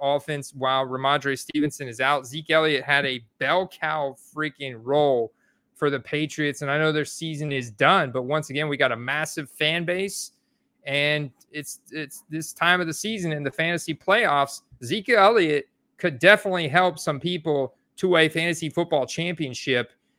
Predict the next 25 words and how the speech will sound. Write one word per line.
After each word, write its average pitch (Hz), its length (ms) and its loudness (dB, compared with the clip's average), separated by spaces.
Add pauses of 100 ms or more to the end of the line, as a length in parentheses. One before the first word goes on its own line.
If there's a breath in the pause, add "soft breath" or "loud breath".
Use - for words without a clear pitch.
(360)
Uh, 131 480 4
and 156 320 -2 (160)
as 156 180 0
we 170 160 0
all 180 180 4
know, 170 420 2
with 143 160 -2
Zeke 156 280 -4
Elliott 175 540 2
and 143 120 -4
that 143 180 0
early 156 260 0
first 160 360 -4
round 143 320 0
draft 147 320 0
capital 170 360 2
from 127 180 -12
twenty 147 320 -8
sixteen, 139 800 -6 (600)
this 135 160 -8
guy's 185 300 4
got 170 180 4
a 160 40 2
lot 156 220 4
of, 135 180 0